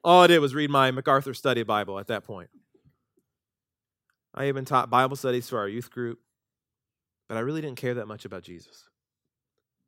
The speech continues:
I had Christian friends. We didn't confess anything 'cause we knew that'd get weird and messy and too Christian-y. So we just had spirited theological debates instead. I struggled with lust in all kinds of ways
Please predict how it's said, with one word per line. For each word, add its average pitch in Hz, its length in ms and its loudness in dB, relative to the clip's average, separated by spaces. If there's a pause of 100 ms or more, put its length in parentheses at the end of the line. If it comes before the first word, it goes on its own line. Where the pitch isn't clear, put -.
(520)
I - 60 -6
had 131 160 -2
Christian 135 260 -10
friends. 139 560 -12 (1300)
We 147 100 0
didn't 151 180 -2
confess 139 400 -2
anything 131 480 -8 (640)
'cause 113 140 -12
we 135 80 -6
knew 139 100 -6
that'd 120 200 -2
get 113 120 -8
weird 113 320 -10
and 98 140 -18
messy 117 380 -14
and 87 180 -20 (720)
too 131 140 -12
Christian-y. 113 560 -14 (760)
So - 120 -10
we 139 120 -6
just 135 140 -10
had 139 140 -2
spirited 147 440 -4
theological 127 440 -2
debates 110 360 -10
instead. 90 340 -18 (2000)
I 107 60 -16
struggled 113 460 -12
with 98 80 -14
lust 107 400 -10
in 92 140 -18
all 104 120 -16
kinds 104 340 -14
of 78 120 -20
ways 76 320 -20